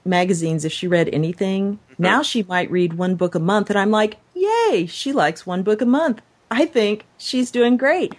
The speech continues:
Speaker 1: I don't care if she ever reads more than one book a month. Actually, she could never read any books, and I just kinda go, "Oh, well, her life's not as rich as it could be, but too bad, that's, she's happy." But now that she's reading one book a month, okay, good.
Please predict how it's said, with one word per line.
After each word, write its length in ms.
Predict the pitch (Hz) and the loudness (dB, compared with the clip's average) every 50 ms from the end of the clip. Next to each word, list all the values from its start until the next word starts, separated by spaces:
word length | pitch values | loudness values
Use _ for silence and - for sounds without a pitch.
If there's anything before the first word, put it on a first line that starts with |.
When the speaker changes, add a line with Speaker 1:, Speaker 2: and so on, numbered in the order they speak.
| _ _ _ | _ _ _
Speaker 1:
I 80 | - 277 | -2 -2
don't 160 | 320 302 - | -2 -2 0
care 140 | - 277 254 | 2 2 2
if 80 | 262 | 2
she 100 | - - | 2 0
ever 180 | 285 294 302 349 | 0 0 2 2
reads 240 | 277 226 165 165 - | 2 2 0 0 0
more 160 | 180 165 160 | 0 0 0
than 140 | 160 165 160 | 0 0 0
one 160 | 156 156 160 | 0 0 0
book 180 | 151 160 156 - | 0 -2 -2 -2
a 40 | |
month. 340 | 156 151 147 147 165 202 - - _ _ _ - - _ - | -2 0 2 2 0 0 -4 -8 _ _ _ -20 -20 _ 0
Actually, 320 | - 208 254 - - 180 | 0 0 2 2 0 -2
she 180 | 175 - 196 185 | -2 -2 -4 -2
could 160 | - 175 165 | -2 0 0
never 240 | 185 196 208 202 165 | 0 0 0 0 -2
read 220 | 147 151 143 147 | -2 -2 -2 -2
any 140 | 147 143 139 | -2 -2 -4
books, 340 | 143 147 147 151 165 - - | -2 -2 -2 -2 -4 -6 -4
and 80 | 185 | -2
I 80 | 165 165 | -2 -2
just 260 | 170 170 156 - - | 0 -2 -4 -4 -4
kinda 180 | - 190 165 160 | -4 -2 -2 0
go, 280 | 156 170 175 190 196 | 0 2 2 2 2
"Oh, 20 | 202 | 2
well, 200 | 202 185 175 185 | 2 2 2 0
her 80 | 190 180 | 0 0
life's 280 | 165 147 151 160 - | 2 2 2 2 0
not 120 | - 175 175 | -2 -4 -4
as 120 | 180 170 | -4 -2
rich 200 | 151 160 165 - | -2 -2 -2 -2
as 100 | 202 208 | -4 -4
it 100 | 240 226 | -4 -2
could 200 | - 269 254 214 | 0 -2 0 0
be, 240 | 202 202 196 202 220 | 0 0 0 2 2
but 280 | 220 220 208 202 - 208 | 2 2 0 0 -4 -4
too 160 | - 247 262 | -2 -2 0
bad, 300 | 262 240 220 214 220 214 | 0 2 2 0 0 0
that's, 400 | 196 196 208 208 - - - - _ _ | 0 0 0 0 -4 -8 -12 -12 _ _
she's 240 | - - 202 214 220 | -8 -6 -6 -4 0
happy." 500 | 240 175 156 160 - 165 165 180 214 214 - _ _ _ _ _ _ _ _ _ _ | 0 0 0 0 -2 -4 -4 -4 -4 -6 -8 _ _ _ _ _ _ _ _ _ _
But 120 | 196 190 | 0 2
now 140 | 196 190 196 | 2 2 2
that 100 | 202 190 | 2 0
she's 220 | - - 208 180 | 0 -4 -4 -4
reading 340 | 185 226 262 285 262 226 196 | -2 0 0 2 2 2 2
one 160 | 180 170 170 | 2 0 0
book 180 | 165 165 156 - | 0 0 -2 -2
a 40 | 160 | -4
month, 420 | 151 151 143 139 151 202 214 - - _ _ _ _ - - _ _ _ _ _ - | -4 -2 -2 -2 -2 -4 -6 -8 -16 _ _ _ _ -20 -20 _ _ _ _ _ -6
okay, 520 | 254 294 - - 320 294 262 269 339 415 - _ _ 285 | -6 -4 -2 0 2 2 4 2 2 0 -4 _ _ -2
good. 380 | 302 381 453 508 440 - 151 | 0 2 2 2 2 0 -2